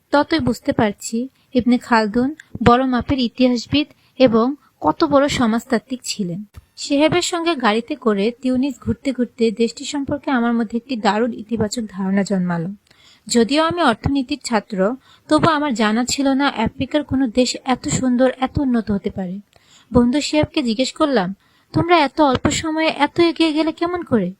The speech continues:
সিহাব জানালেন, "সম্ভবত দুই কারণে। প্রথমত, দুই যুগ ধরে তাদের সরকার উন্নয়ন পরিকল্পনায়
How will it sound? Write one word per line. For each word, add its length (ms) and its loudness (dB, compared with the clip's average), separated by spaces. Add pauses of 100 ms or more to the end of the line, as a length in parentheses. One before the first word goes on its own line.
(380)
সিহাব 340 2
জানালেন, 600 0
"সম্ভবত 500 0
দুই 220 0
কারণে। 460 0 (760)
প্রথমত, 680 0 (420)
দুই 140 4
যুগ 200 -2
ধরে 280 2
তাদের 280 2
সরকার 640 0 (320)
উন্নয়ন 320 0
পরিকল্পনায় 840 0